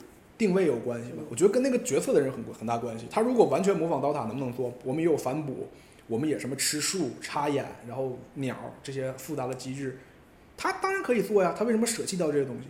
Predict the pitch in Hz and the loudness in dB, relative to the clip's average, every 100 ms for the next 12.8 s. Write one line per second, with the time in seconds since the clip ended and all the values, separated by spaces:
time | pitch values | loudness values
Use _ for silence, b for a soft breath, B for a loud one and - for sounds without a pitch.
0 | - - - 330 330 269 240 208 196 240 | -16 -20 -14 -6 -2 -2 -2 -4 -6 -6
1 | 320 240 - 269 233 190 160 165 170 165 | -4 -2 -2 -2 0 0 -2 -2 -2 0
2 | - - 554 247 180 165 - - - 175 | 0 0 4 6 6 6 0 -10 -2 4
3 | 160 - 180 131 156 170 165 165 185 349 | 4 6 6 6 2 -2 -2 2 2 4
4 | 277 196 220 190 180 180 247 254 277 277 | 4 4 4 4 4 4 2 -2 -6 -4
5 | 214 156 - 226 226 254 311 190 175 151 | -2 -2 -4 -4 -2 2 2 2 0 -4
6 | 170 180 160 147 175 175 151 131 104 107 | -2 2 2 0 -2 -4 -4 -6 -8 -8
7 | - 120 160 165 135 117 117 165 151 175 | -6 -2 -2 2 2 2 -2 -2 -2 0
8 | 143 123 120 117 123 - - - - - | -2 -4 -6 -6 -12 -16 -20 -20 -20 -20
9 | - - 135 208 240 143 175 160 147 143 | -20 -12 0 4 4 4 4 2 2 2
10 | 139 131 120 175 156 139 120 123 123 101 | 2 0 -4 -4 -2 -2 -4 -2 -2 -2
11 | 113 127 104 127 113 113 131 131 131 117 | -2 -2 -2 -4 -4 -4 -4 -2 -2 -4
12 | 117 120 120 104 104 131 127 113 | -6 -6 -4 -8 -8 -8 -6 -6